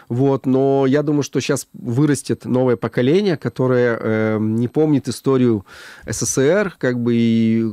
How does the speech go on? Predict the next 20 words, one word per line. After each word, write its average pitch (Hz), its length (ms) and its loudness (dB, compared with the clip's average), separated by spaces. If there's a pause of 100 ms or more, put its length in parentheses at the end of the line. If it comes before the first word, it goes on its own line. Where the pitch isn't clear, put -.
которого 127 580 2
ничего 127 520 0
не 127 80 2
боится 120 520 0
в - 60 -20
хорошем 135 380 -2
смысле 117 320 -8
слова. 110 340 0 (420)
И 120 440 2
там 110 140 -2
новое 131 200 2
поколение, 120 480 -2
щас 107 240 -4
не 120 60 -2
помню, 110 240 -2
как 107 180 -6
оно 110 140 -2
называется, 123 540 -4
в - 40 -14 (240)
с-, - 200 -20